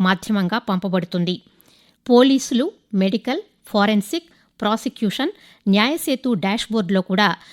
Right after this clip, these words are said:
ఒకదాంతో ఒకటి అనుసంధానించబడి ఉంటాయి. ఇది కేవలం ఒక్క క్లిక్‌తో దర్యాప్తుకు సంబంధించిన మొత్తం సమాచారాన్ని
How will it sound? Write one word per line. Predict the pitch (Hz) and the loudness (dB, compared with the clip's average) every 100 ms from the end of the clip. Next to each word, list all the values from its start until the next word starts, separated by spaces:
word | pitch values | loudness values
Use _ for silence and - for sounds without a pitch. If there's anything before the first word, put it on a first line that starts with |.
| - _ - | -20 _ -2
ఒకదాంతో | 220 302 311 320 294 277 269 190 | 0 0 0 0 0 -2 -4 -4
ఒకటి | 185 196 202 233 - _ _ _ - | -4 -2 -2 -2 -6 _ _ _ -2
అనుసంధానించబడి | 202 220 285 247 220 208 175 185 175 208 | 2 2 2 -2 -2 -2 -2 -4 -4 -4
ఉంటాయి. | 170 156 175 165 _ _ _ _ _ _ | -4 -6 -8 -10 _ _ _ _ _ _
ఇది | 294 320 339 - | 0 0 0 0
కేవలం | 285 302 330 330 320 - | 0 0 -4 -6 -10 -6
ఒక్క | 226 - 294 | -6 -2 -4
క్లిక్‌తో | 277 240 - - 220 277 _ 202 | -2 -4 -4 -4 -4 -4 _ -6
దర్యాప్తుకు | 170 208 285 339 - 254 | -2 0 0 -4 -4 -6
సంబంధించిన | - 220 214 202 208 - 202 180 - _ 202 | -2 0 0 0 -2 -2 -2 -4 -6 _ -2
మొత్తం | 208 - 311 | -2 0 -2
సమాచారాన్ని | - 190 202 208 190 175 175 190 | 0 -2 -2 -4 -6 -4 0 0